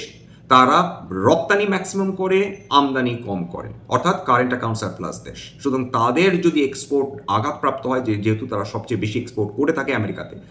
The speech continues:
তাদেরই বেশি, সবচেয়ে বেশি ঘা করা, খাওয়ার আশঙ্কা। সুতরাং তারা এখন হ্যান্ড হোল্ডিং করতে চাইছে ভারতবর্ষে, যেখানে একশো পঁয়তাল্লিশ কোটি দেশ,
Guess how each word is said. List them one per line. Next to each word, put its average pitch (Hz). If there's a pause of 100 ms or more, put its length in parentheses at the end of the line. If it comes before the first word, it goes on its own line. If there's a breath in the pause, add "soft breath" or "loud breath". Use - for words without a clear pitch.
(260 loud breath)
তাদেরই 180
বেশি, -
সবচেয়ে 165
বেশি 139
ঘা 110
করা, 113
খাওয়ার 104
আশঙ্কা। 104
সুতরাং 180
তারা 156
এখন 113
হ্যান্ড 143
হোল্ডিং 156
করতে 190
চাইছে 185
ভারতবর্ষে, 160
যেখানে 135
একশো 117
পঁয়তাল্লিশ 131
কোটি 123
দেশ, 113